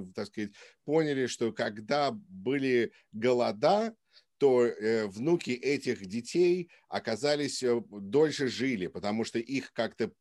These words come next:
э, прадеды, э, голодали, и за-, это как генетическая память как-то там перенеслась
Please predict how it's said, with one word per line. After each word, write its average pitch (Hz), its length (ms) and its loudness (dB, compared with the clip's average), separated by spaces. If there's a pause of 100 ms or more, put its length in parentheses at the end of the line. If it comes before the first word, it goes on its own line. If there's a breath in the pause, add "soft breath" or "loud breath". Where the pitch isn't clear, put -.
э, 101 320 -2 (200)
прадеды, 107 760 2 (260 loud breath)
э, 98 300 0
голодали, 113 640 2
и 107 200 -2
за-, 110 120 -2
это 120 360 0
как 110 300 -4
генетическая 123 760 -4
память 147 320 -2
как-то 123 220 -4
там 123 160 -2
перенеслась 117 680 -2